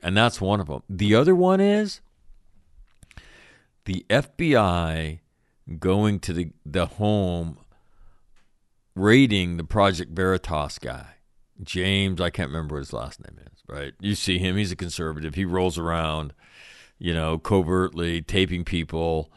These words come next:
um, and, and then throwing it on for the media to see. And he says, "Hey, I told you so." So anyway, evidently, they get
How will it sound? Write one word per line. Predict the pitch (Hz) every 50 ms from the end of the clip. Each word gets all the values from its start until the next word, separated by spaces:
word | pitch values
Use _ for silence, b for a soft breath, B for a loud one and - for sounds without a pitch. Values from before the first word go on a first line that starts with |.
| b b b b b b b b _ _ -
um, | 85 82 80 82 80 82 82 80 80 78 78 78 80 76 73 - _ - - - -
and, | 92 95 92 90 90 90 90 90 90 87 82 80 - _ _ _ _ _ _ _ _ _ _ _ _ _ _ _ _ _ _ - - - - - _ _ _ _ _ _ _ -
and | 101 101
then | 98 92
throwing | - - 98 95 95 92
it | 85 85
on | 82 82 82 80 78 76 71 - _ _ _ _ _ _ -
for | - - 95
the | 87
media | 87 90 92 87 82 85 80
to | 71 73
see. | - - - 92 87 78 65 - - - -
And | 82 85
he | 82
says, | - - 85 80
"Hey, | 95 110 110 110 107
I | 95
told | - 117 113 117 98
you | 92
so." | - - 73 64 78 - _ _ _ _ _ b b b b b b b b b b
So | - - 127
anyway, | 139 160 147 113 98 92 90 92 - - -
evidently, | 110 117 123 120 110 80 82 87 82 80 73 - _ _ _ _ _ _ - _ _ _ _ _ _ _ _ _ _ - B B B B - _
they | 92 101 110 131
get | 127 127 135 117 - -